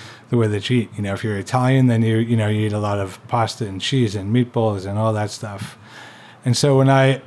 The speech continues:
when I go into schools and I do my presentations or I talk to other people and I just share it, like, you know, like, you have a choice. Like, you're born with a certain set of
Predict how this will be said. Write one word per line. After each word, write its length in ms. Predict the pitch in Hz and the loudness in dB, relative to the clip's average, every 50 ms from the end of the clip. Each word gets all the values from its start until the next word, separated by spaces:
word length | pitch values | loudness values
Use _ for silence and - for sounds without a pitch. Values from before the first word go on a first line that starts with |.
| - | -2
when 100 | 131 127 | 2 2
I 80 | 123 120 | 2 2
go 260 | 113 131 139 139 143 | 4 4 4 4 6
into 300 | 139 139 135 - 139 120 | 4 4 4 2 0 0
schools 880 | - - - 135 135 131 135 131 127 123 117 110 - - - - - - - - - | 0 -2 0 2 2 4 4 4 4 2 2 0 -2 -8 -10 -10 -14 -16 -20 -12 -6
and 140 | 120 113 110 | -4 -2 0
I 180 | 107 107 104 107 | 0 0 -2 -2
do 220 | 107 - 123 120 | 0 2 2 4
my 140 | 120 113 113 | 4 2 2
presentations 960 | - - 120 104 110 113 107 - 120 110 107 - - 123 110 110 107 98 104 | 0 0 -2 0 0 -2 -2 -2 -4 -4 -4 -4 -4 -4 -2 -2 -2 -2 -4
or 140 | 107 104 | -4 -4
I 120 | 101 101 98 | -4 -4 -4
talk 280 | - 117 104 107 101 | -2 0 0 0 -2
to 80 | - 120 | -4 -6
other 200 | 110 107 107 104 | -6 -6 -6 -6
people 300 | - - 113 110 - 107 | -4 -6 -6 -6 -6 -8
and 80 | 101 101 | -8 -6
I 60 | 98 | -8
just 160 | 104 98 - | -6 -8 -6
share 160 | - 120 120 | -4 -2 -2
it, 80 | 117 107 | -4 -4
like, 220 | 101 101 101 - | -6 -10 -10 -10
you 60 | 110 113 | -8 -6
know, 120 | 113 117 | -6 -6
like, 200 | 113 104 101 101 - - - - - - - - - - - - - - - | -6 -8 -10 -12 -14 -18 -20 -20 -20 -20 -20 -20 -20 -20 -20 -20 -14 -6 -4
you 100 | 120 107 | -4 -2
have 220 | 113 139 151 139 | 0 0 0 0
a 60 | 120 | -2
choice. 680 | - - - - 143 117 104 - - - - - - - | -4 -2 -2 -2 -2 -4 -6 -12 -12 -12 -12 -12 -10 -10
Like, 200 | 127 104 101 - - - - - - - - | -8 -8 -10 -12 -16 -20 -20 -20 -20 -10 -2
you're 160 | 123 127 123 | 0 0 0
born 680 | 104 - 123 117 117 120 127 135 135 139 135 131 120 - - - - - - - - - - - | 0 0 2 4 4 4 4 4 4 4 4 2 0 -2 -6 -16 -20 -20 -20 -20 -20 -16 -8 -4
with 160 | 120 113 107 | -4 -2 -2
a 40 | 107 | -2
certain 380 | - - 131 120 113 110 107 | -2 -2 -2 -2 -2 -4 -4
set 320 | 98 - - 110 107 107 - - - | -4 -4 -4 -4 -4 -6 -8 -10 -8
of 460 | 110 107 104 98 92 - - - - | -8 -6 -6 -8 -10 -14 -18 -20 -20